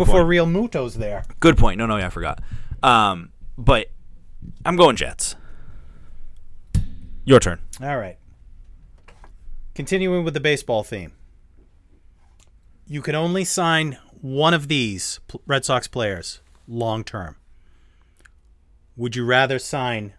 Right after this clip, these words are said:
Speaker 1: Betts, Bogaerts, or Benintendi?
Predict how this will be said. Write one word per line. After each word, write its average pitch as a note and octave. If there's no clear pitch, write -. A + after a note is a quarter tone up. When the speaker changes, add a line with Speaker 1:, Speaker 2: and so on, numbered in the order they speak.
Speaker 1:
Betts, A#2
Bogaerts, C#3
or C3+
Benintendi? G#2